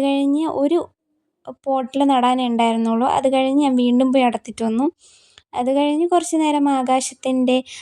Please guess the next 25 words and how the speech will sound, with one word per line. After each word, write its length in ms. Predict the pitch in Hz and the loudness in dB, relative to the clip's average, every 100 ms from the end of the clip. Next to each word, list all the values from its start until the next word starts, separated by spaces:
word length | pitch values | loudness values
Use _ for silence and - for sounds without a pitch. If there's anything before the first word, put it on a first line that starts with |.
| - | -8
ഭംഗിയൊക്കെ 680 | 233 254 247 254 262 240 247 233 | -4 -2 -2 -2 -2 -2 0 0
ആസ്വദിച്ചു. 640 | 226 - 226 226 - 269 302 - - - _ _ 277 | 0 -2 -2 -2 -2 -4 -6 -12 -20 -20 _ _ -6
നമ്മൾ 260 | 240 247 330 311 | 0 2 2 2
ഗാർഡനിൽ 540 | 311 277 294 302 311 339 - | 0 0 0 -2 -2 -4 -6
ഈ 80 | 285 277 | -8 -4
പണിയൊക്കെ 380 | 247 269 285 294 | -2 0 0 2
കഴിഞ്ഞാൽ 300 | 277 277 302 | 0 0 0
പിന്നെ 280 | 294 277 294 | 4 6 6
അവിടെ 220 | 311 302 302 | 4 2 2
നമ്മൾ 180 | 285 302 320 247 | 2 0 -2 -2
റിലാക്സ് 440 | 240 247 254 - | -2 -2 -2 -2
ചെയ്യാനാണ് 420 | 277 254 247 247 - _ _ _ _ _ _ _ - | 0 0 -2 -4 -6 _ _ _ _ _ _ _ -6
നിൽക്കാറ്, 520 | 262 262 254 226 214 - | -6 -2 -2 -2 -4 -2
അല്ലേ? 220 | 269 226 - _ _ - | -2 -4 -10 _ _ -14
അപ്പം 100 | 269 | -10
ഞാനും 260 | 254 247 269 | -6 -6 -4
കുറച്ച് 220 | 262 - | -4 -2
നേരം 120 | 247 | 0
അവിടെ 140 | 240 233 | 2 0
റിലാക്സ് 380 | 226 226 220 - | 0 -2 -2 -2
ചെയ്തു. 220 | 233 240 - | 0 0 -2
അത് 160 | 220 233 | -2 0
കഴിഞ്ഞ് 240 | 262 294 285 | 4 4 4
ഗാർഡനിലെ 400 | 277 262 269 294 | 2 2 0 0
പണി 260 | 294 277 | 2 0